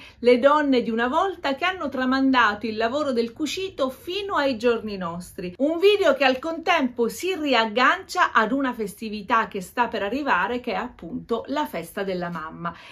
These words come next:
E allora creiamo insieme un qualcosa che possa essere utile anche alle nostre mamme, ma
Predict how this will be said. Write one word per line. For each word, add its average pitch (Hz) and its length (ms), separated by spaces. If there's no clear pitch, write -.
E 269 100
allora 330 440
creiamo 311 420
insieme 294 460
un 311 140
qualcosa 240 580
che 220 140
possa 247 380
essere 196 580
utile 349 500
anche 403 640
alle 269 300
nostre 254 380
mamme, 240 520
ma 349 140